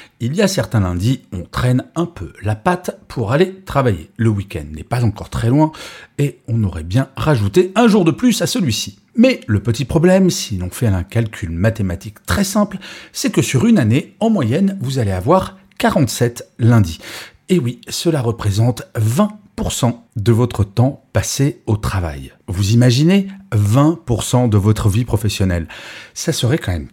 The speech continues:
terrible si vous vous pourrissiez la vie sur cette durée, sur un cinquième de votre vie professionnelle. Il est donc absolument fondamental de faire en sorte que vos lundis matins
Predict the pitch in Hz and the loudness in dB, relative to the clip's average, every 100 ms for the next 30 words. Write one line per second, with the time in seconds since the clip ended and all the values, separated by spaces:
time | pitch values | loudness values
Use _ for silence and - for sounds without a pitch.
0 | - 120 143 233 160 101 - 165 143 95 | -2 2 4 4 4 0 -4 -2 0 -2
1 | 87 - 233 202 - - 87 95 151 208 | -4 -4 0 0 0 -4 -4 0 2 4
2 | 247 - - 247 - 160 - 135 151 214 | 4 2 0 0 0 -4 -2 -4 -2 0
3 | 247 185 - - 233 247 - - 247 262 | 0 -2 -4 -2 2 2 0 -2 0 2
4 | - 185 175 240 214 143 151 - 143 190 | 0 0 0 2 2 4 2 0 -4 -4
5 | 113 123 196 220 175 143 135 107 214 - | -2 0 2 2 2 2 4 4 0 0
6 | 151 151 143 123 127 113 220 214 98 82 | -2 0 0 2 2 0 -2 -2 -2 -2
7 | 82 101 107 - _ - 123 208 110 - | -4 -6 -8 -14 _ -6 -2 0 -2 -4
8 | 113 - - - 269 120 123 156 - 110 | -6 -10 -10 -6 -4 -4 -2 -4 0 4
9 | 220 170 107 98 107 | 4 4 2 0 -4